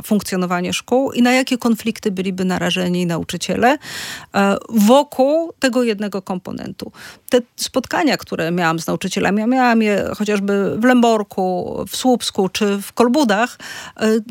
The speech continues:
nauczyciele mówili, „To jest bardzo potrzebny przedmiot, ale my nie potrzebujemy awantur”. Więc jeżeli dawałam im do, w takiej rozmowie do wyboru, „Który wariant uważacie, że jest dla was najlepszy?”, mówili, „Ten, który nie przynosi konfliktów”, czyli rozdzielenie.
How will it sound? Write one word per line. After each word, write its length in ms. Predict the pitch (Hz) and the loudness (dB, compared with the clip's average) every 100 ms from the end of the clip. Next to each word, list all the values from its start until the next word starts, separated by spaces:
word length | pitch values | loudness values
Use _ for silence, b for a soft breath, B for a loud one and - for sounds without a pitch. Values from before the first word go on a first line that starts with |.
| - - _ - | -16 -20 _ -2
nauczyciele 440 | 269 277 262 302 269 | 2 2 2 2 4
mówili, 300 | 233 196 190 | 2 0 0
„To 80 | 254 | 0
jest 100 | - | 2
bardzo 260 | 269 294 | 2 2
potrzebny 420 | 269 254 247 226 | -6 -4 -2 -2
przedmiot, 460 | 233 240 220 285 285 - | -2 0 0 0 -2 0
ale 160 | 220 | 4
my 100 | 226 | 6
nie 120 | 269 | 4
potrzebujemy 720 | 262 254 - 226 226 220 214 | 2 -2 -4 -4 -4 -4 -2
awantur”. 540 | 196 185 160 - - 180 | -4 -4 -4 -8 -12 -8
Więc 320 | 208 208 208 | -4 -2 2
jeżeli 500 | 240 220 262 247 233 | 2 4 4 2 0
dawałam 380 | 220 226 233 226 | 0 2 4 4
im 140 | 226 | 2
do, 480 | 220 226 220 214 - - | 2 2 2 0 -4 -8
w 100 | - | -6
takiej 260 | 214 240 | -4 0
rozmowie 440 | 233 208 233 208 196 | 0 2 0 0 -2
do 200 | 202 196 | 0 -2
wyboru, 440 | 208 202 202 190 - | -2 0 0 0 -6
„Który 340 | - 254 226 | 0 2 2
wariant 400 | 214 214 196 190 | 2 2 0 -2
uważacie, 440 | 208 208 214 214 | -2 0 0 -2
że 100 | 190 | -2
jest 140 | 196 190 | -2 0
dla 120 | 208 | 0
was 220 | 196 196 | 0 0
najlepszy?”, 560 | 196 175 180 - 285 330 320 | 0 0 -2 -4 -6 -6 0
mówili, 400 | 240 226 247 269 B B | 2 4 4 2 B B
„Ten, 160 | 285 269 | 2 2
który 240 | - 233 | 2 2
nie 100 | 226 | 2
przynosi 380 | - 208 196 202 | 0 -4 -4 -4
konfliktów”, 500 | 165 180 180 - - | -6 -6 -8 -8 -4
czyli 260 | 285 269 247 | 2 4 4
rozdzielenie. 640 | 247 214 220 160 - - | 4 4 2 0 -4 -8